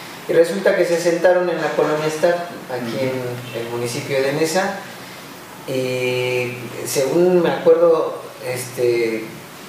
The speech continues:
Speaker 1: eh, llegaron, <clears throat> eh, bastante,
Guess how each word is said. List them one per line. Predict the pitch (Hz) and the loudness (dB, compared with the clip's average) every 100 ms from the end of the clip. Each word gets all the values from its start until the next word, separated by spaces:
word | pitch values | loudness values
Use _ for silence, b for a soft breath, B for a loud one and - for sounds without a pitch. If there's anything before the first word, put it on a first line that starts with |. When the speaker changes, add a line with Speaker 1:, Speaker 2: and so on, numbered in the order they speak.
| - | -6
Speaker 1:
eh, | 113 117 120 | 0 0 2
llegaron, | 127 131 143 160 156 143 135 123 120 110 - 185 | 2 4 4 4 0 -2 -2 -4 -4 -6 -6 -4
<clears throat> | - - 262 202 147 - - - - | 0 4 4 4 0 -4 -8 -14 -6
eh, | 123 113 113 107 - | 0 2 2 0 -2
bastante, | 113 113 - 151 165 156 | -2 0 0 0 0 -2